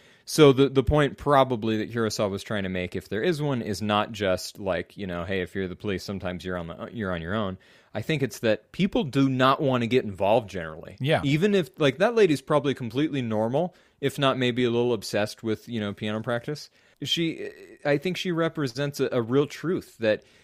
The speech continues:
Speaker 1: even if you pass an accident on the side of the road, unless you, like, see children screaming, most people are like, "Eh, somebody else will take care of that," right? And,
Speaker 2: Yeah.
Speaker 1: and I mean, I think we, we've, we've all done it probably. Um, it's, uh, it's just a sad truth that it's like, "Wow,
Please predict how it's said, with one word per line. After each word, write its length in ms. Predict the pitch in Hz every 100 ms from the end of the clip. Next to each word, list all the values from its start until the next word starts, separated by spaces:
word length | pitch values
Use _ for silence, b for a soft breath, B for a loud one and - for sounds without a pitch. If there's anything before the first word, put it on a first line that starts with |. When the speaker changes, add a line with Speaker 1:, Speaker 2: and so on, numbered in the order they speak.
| b b
Speaker 1:
even 400 | 165 190 185 196
if 160 | 175 165
you 120 | 135
pass 340 | 139 139 143
an 80 | 139
accident 520 | 113 113 - 123 123
on 100 | 117
the 80 | 104
side 280 | - 113 110
of 40 | 113
the 80 |
road, 340 | 107 101 85 85 _ _ _ _ _ _ -
unless 420 | 139 131 147 -
you, 140 | 151
like, 220 | 127 117 -
see 220 | 151 143
children 420 | - 135 131 135
screaming, 560 | - 123 120 135 175 165 b b b
most 280 | 139 185 -
people 260 | 202 185 175
are 100 | 160
like, 260 | 151 147 - 160
"Eh, 260 | 196 196 185
somebody 380 | - 123 95 87
else 220 | 90 -
will 100 | 98
take 180 | - -
care 160 | 95 90
of 80 |
that," 220 | 87 - 110
right? 260 | 123 180 -
And, 100 | 135
Speaker 2:
Yeah. 160 | 117 120
Speaker 1:
and 120 | 131
I 40 |
mean, 200 | 123 120 113
I 80 |
think 260 | 113 156 -
we, 200 | 127 120 87 113
we've, 380 | 117 113 98 -
we've 220 | 120 107
all 160 | 110
done 240 | 98 104 156
it 160 | 196
probably. 600 | - 87 87 92 98 113 -
Um, 320 | 117 107 101 b b b b _
it's, 340 | 135 120 -
uh, 260 | 127 110 110 135
it's 180 | 123
just 240 | - 135 131
a 60 |
sad 340 | 117 135 123 123
truth 400 | - 139 143 -
that 140 | 107
it's 160 | 104 -
like, 120 | 98
"Wow, 460 | 95 117 135 87